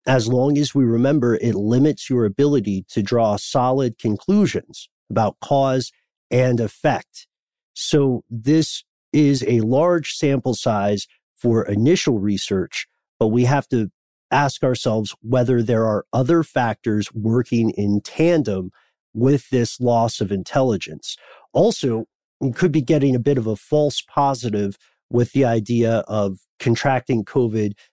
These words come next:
leading to lower intelligence, because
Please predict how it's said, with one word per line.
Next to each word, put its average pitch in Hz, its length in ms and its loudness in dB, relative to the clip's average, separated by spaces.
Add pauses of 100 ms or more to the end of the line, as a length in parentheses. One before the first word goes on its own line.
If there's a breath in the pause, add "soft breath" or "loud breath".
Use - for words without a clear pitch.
(100)
leading 123 640 2
to 107 460 0
lower 120 380 2
intelligence, 120 720 -2
because 120 520 -2